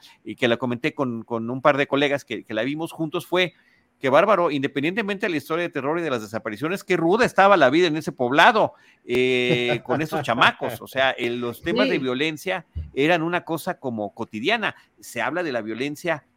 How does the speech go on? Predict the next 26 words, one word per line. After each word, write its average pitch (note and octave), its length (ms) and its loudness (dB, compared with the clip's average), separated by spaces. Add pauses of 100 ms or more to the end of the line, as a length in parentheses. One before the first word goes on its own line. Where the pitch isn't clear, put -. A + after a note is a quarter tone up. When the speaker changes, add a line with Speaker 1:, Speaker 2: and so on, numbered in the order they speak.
Speaker 1:
doméstica F3+ 760 -4 (160)
en G#2+ 100 -10
la G#2 140 -4
película, D3 480 -4 (160)
se - 160 -2
habla C#3+ 180 2
también C#3+ 480 -4
del A2+ 160 0
bullying E3+ 440 -2 (220)
y C3+ 140 -8
se C#3 160 -2
habla F#3+ 240 2
ya F3+ 300 0 (260)
de F#3 460 2
estos D3+ 360 -4
momentos E3 540 -4
en A#2 140 -6
el A#2 160 -6
que B2 100 -6
el B2+ 100 -2
bullying A#3 380 -4 (400)
em, C#3 220 -6 (100)
e-, C#3 220 -2
está C3 320 -8
colindando E3 680 0
con E3 280 -2